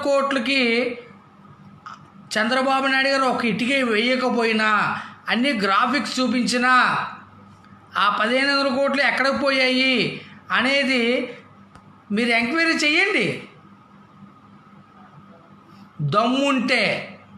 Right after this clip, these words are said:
అబద్ధాలు ప్రచారం చేయకండి. బీజేపీ,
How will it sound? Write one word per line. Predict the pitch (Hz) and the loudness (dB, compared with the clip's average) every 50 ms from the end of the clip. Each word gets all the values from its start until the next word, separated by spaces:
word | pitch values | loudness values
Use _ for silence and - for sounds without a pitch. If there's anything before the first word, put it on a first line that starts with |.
| - - - - - - - - - - - - - - - - 175 185 | -20 -20 -20 -20 -20 -20 -20 -20 -20 -20 -20 -20 -20 -14 -6 -4 -2 0
అబద్ధాలు | 185 247 254 - - 262 269 269 262 254 262 | 2 2 2 2 2 2 2 2 2 2 0
ప్రచారం | 240 214 277 269 277 277 262 233 | 0 0 0 0 2 2 2 2
చేయకండి. | 262 262 254 262 262 254 220 190 156 - - - - - - - - - | 0 0 2 0 0 2 2 0 0 -2 -6 -10 -16 -20 -20 -16 -10 -4
బీజేపీ, | 160 196 233 240 226 254 262 254 254 254 269 | -2 0 0 0 2 2 2 0 0 0 0